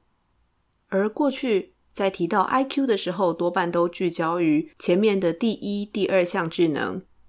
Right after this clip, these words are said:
也就是语言智能跟逻辑数学智能。大家可以想象一下，四十年前有一位教授提出了一组七大智能，挑战了聚焦I Q的思维，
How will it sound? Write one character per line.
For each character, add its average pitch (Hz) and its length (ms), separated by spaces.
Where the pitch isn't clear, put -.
也 190 160
就 220 120
是 208 340
语 175 160
言 180 200
智 226 200
能 175 400
跟 190 240
逻 185 180
辑 185 220
数 202 200
学 165 220
智 180 240
能。 160 380
大 311 140
家 330 160
可 339 100
以 269 120
想 - 260
象 185 200
一 165 60
下， 165 440
四 - 240
十 190 120
年 180 240
前 175 400
有 - 140
一 151 80
位 175 160
教 185 240
授 180 380
提 190 160
出 277 180
了 247 260
一 214 80
组 147 240
七 - 260
大 277 220
智 220 240
能， 151 360
挑 175 220
战 302 240
了 226 100
聚 220 160
焦 202 240
I 226 220
Q 226 200
的 175 140
思 185 260
维， - 420